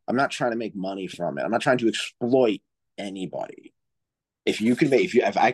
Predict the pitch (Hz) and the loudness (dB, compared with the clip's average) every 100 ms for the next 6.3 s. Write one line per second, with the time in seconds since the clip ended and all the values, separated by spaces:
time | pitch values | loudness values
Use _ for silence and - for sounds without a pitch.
0 | - 127 117 - - 160 - 120 190 208 | 2 2 2 -2 0 -2 0 4 6 6
1 | 143 143 - 120 87 64 58 _ _ _ | 4 2 2 0 0 -4 -16 _ _ _
2 | - 107 113 143 165 180 - _ _ 101 | -4 0 4 4 2 -2 -8 _ _ -8
3 | 95 - - 98 107 143 180 - - 156 | -8 -12 -10 -6 -6 -6 -12 -16 -2 0
4 | 170 165 185 214 - - - _ _ _ | 2 2 -2 -6 -12 -20 -20 _ _ _
5 | _ 143 127 127 139 - - 185 180 175 | _ 0 0 -2 -4 -4 2 4 4 4
6 | 170 156 | 2 0